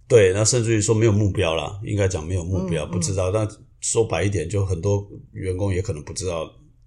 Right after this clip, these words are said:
Speaker 1: 企业会不会未来发展是如何，然后它的好或不好。
Speaker 2: 对。
Speaker 1: 啊，其实就变成，所以可能会有一些老板当然比较不适合，或者是比较不好的企业，他可能就会开始用一些比较消极的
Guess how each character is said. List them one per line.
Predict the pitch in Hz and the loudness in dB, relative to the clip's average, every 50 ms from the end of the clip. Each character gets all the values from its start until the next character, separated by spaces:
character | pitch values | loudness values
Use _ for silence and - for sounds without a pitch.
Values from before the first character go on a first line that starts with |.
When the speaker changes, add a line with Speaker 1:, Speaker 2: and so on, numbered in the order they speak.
| _ _ - _ _ | _ _ -20 _ _
Speaker 1:
企 | - - - 147 123 107 | -4 -2 0 0 4 4
业 | 110 107 | 4 4
会 | 101 110 | 4 0
不 | 87 82 | 0 0
会 | 92 90 87 87 - - - _ _ _ _ - | -2 -2 -2 -4 -8 -14 -20 _ _ _ _ -6
未 | - - - 87 | 2 2 2 4
来 | 85 82 | 4 2
发 | 78 - 85 87 | 2 2 -4 -4
展 | 87 80 71 71 | -4 -4 -4 -4
是 | - - | -6 -6
如 | 73 71 71 71 | -6 -10 -12 -12
何， | - - - - - - - - _ - - - - _ - _ _ _ - | -12 -12 -14 -14 -14 -16 -18 -20 _ -20 -20 -20 -20 _ -20 _ _ _ -10
然 | - 85 | -8 -6
后 | 87 92 101 104 101 104 107 104 95 90 87 87 85 82 82 85 90 98 - | -4 -2 -4 -4 -2 0 0 0 2 0 0 -2 -4 -6 -6 -6 -8 -8 -10
它 | - 101 107 104 101 98 | -8 -4 -4 -2 -2 -2
的 | 95 90 82 | -2 -4 -4
好 | 82 - - - 82 | -6 -8 -8 -8 -8
或 | - - 104 | -2 -2 -2
不 | 87 - 107 | -2 0 -4
好。 | 92 - - - - - - - - | -4 -4 -6 -8 -10 -12 -20 -20 -12
Speaker 2:
对。 | - 175 165 156 127 - - | -10 -10 -10 -10 -14 -16 -10
Speaker 1:
啊， | - 85 - | -10 -10 -8
其 | - - 85 | -8 -10 -8
实 | 80 - 87 76 | -8 -8 -8 -6
就 | 73 92 82 | -6 -6 -6
变 | 80 - 90 78 | -4 -6 -8 -8
成， | 73 71 - - _ - - - - - | -8 -12 -14 -16 _ -20 -20 -20 -20 -10
所 | - - 135 | -2 0 0
以 | 127 | 2
可 | 113 113 | 2 0
能 | 92 90 98 | 0 0 -2
会 | 101 117 120 117 101 98 98 95 107 - - _ - - - _ _ - | -2 0 2 2 2 2 0 -2 -4 -6 -12 _ -20 -20 -20 _ _ -8
有 | - 85 98 | -4 -2 -2
一 | 104 | 2
些 | 120 120 | 2 2
老 | 110 98 85 95 | 4 4 2 2
板 | 101 90 78 | 0 0 -2
当 | 80 92 95 | -2 -2 -4
然 | 92 85 | -4 -4
比 | 82 85 | -6 -4
较 | 78 98 90 | -2 -2 -2
不 | - - 90 | -2 -2 -2
适 | 92 - - 101 | -2 0 0 0
合， | 87 82 73 78 | -2 -4 -6 -2
或 | 85 98 | -2 -4
者 | 85 85 82 | -4 -4 -6
是 | - 104 90 | -6 -6 -8
比 | - - | -4 -4
较 | 95 | -4
不 | 85 - 98 | -2 -2 -4
好 | 87 80 71 | -6 -4 -6
的 | 71 73 | -4 -4
企 | - - - 104 87 | -4 -2 -2 -2 -2
业， | 85 82 | -2 -2
他 | 78 87 95 | -2 -2 -4
可 | - - 78 | -4 -6 -10
能 | 73 76 | -10 -8
就 | - 92 | -6 -6
会 | 85 87 | -6 -6
开 | - 82 80 | -6 -6 -6
始 | 78 82 76 | -6 -6 -6
用 | 82 87 80 76 | -6 -6 -6 -6
一 | |
些 | 76 - 80 | -8 -8 -10
比 | - - - | -10 -10 -10
较 | 78 | -6
消 | 78 - 90 85 85 | -4 -4 -2 -4 -6
极 | 82 - 76 | -6 -10 -12
的 | 69 - - - | -8 -6 -8 -8